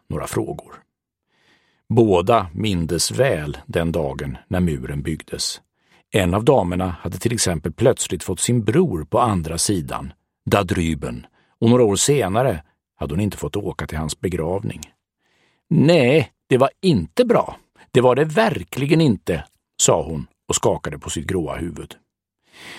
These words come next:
Så vidtog en uppräkning av vad som ändå hade varit bra i D D R. Damerna, två vanliga arbetarklasskvinnor, de var så innerligt trötta på att få höra att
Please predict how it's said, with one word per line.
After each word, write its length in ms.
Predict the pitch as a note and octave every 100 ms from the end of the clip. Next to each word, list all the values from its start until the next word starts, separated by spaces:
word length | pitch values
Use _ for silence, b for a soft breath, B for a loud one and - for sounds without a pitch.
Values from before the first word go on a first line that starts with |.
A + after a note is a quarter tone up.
| B
Så 180 | D3+
vidtog 380 | D3 D#3+ A#2 B2
en 80 | B2
uppräkning 880 | D#3+ D#3 - A2+ D3+ F#3+ - G2+ G2
av 60 |
vad 120 | A2 A2+
som 140 | C#3+
ändå 380 | - E3 C3+ C3
hade 460 | A#2 - D#3 D#3+ G#3+
varit 240 | C4 B3+
bra 340 | C3 G#2 D#2 D#2
i 60 |
D 160 | D#2+ D#2+
D 120 | E2+
R. 340 | E2+ - - _ _ _ _ _ _ -
Damerna, 560 | G2+ F#2+ E2+ F2+ A2+ A#2
två 280 | - - G2
vanliga 460 | G2+ A#2 F#2+ F2+ G2
arbetarklasskvinnor, 1000 | G#2+ F2 F#2+ F#2 G2+ - G#2+ G2 G2+ F#2 B B B
de 120 | C#3
var 100 | C#3+
så 120 | -
innerligt 560 | - F#3 E3 A2 G#2+ A2+
trötta 440 | - D#3+ - E3+
på 140 | - B2+
att 80 |
få 140 | - B2
höra 220 | C3 A2
att 100 | A#2